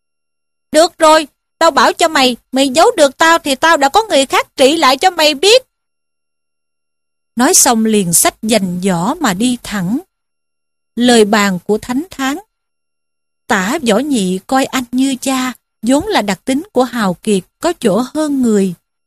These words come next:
Song ta coi chẳng khó về việc Võ Tòng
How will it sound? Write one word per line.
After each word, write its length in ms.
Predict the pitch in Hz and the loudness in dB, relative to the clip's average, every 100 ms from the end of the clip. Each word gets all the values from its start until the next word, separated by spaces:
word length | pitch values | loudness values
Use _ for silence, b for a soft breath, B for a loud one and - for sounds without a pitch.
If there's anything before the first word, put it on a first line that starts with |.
| _ _ _ | _ _ _
Song 380 | - 240 220 202 | -2 -2 -2 -4
ta 120 | - | -6
coi 340 | 220 233 220 214 | -4 -2 -2 -2
chẳng 280 | - 180 220 | -4 -4 -4
khó 400 | _ 269 269 381 | _ -4 -2 -4
về 120 | 247 196 | -2 -2
việc 200 | 185 185 - | -2 -6 -4
Võ 180 | 202 226 | -4 -4
Tòng 400 | - 220 185 165 | -2 -2 -2 -6